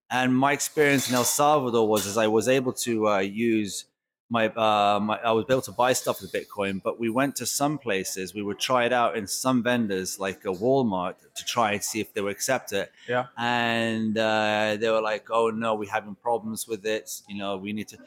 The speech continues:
Speaker 1: but we s-, we s-, we, we persisted, make sure that they then went back into another room to get, they tra-, to, to sort it out, come back,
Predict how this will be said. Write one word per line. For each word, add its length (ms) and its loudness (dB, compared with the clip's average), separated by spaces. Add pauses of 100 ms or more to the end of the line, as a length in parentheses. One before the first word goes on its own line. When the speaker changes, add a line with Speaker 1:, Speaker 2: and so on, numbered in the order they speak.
(160)
Speaker 1:
but 100 2
we 120 0
s-, 360 -6
we 80 -4
s-, 340 -4
we, 160 -4
we 140 -2
persisted, 720 -2 (100)
make 220 0
sure 260 0
that 220 -2
they 320 2 (260)
then 100 -2
went 200 -2
back 240 0
into 200 -6
another 260 2
room 180 0
to 120 -18
get, 320 -4
they 100 -4
tra-, 360 -2
to, 340 -4
to 180 -4
sort 360 0
it 60 -4
out, 320 -2
come 220 2
back, 300 0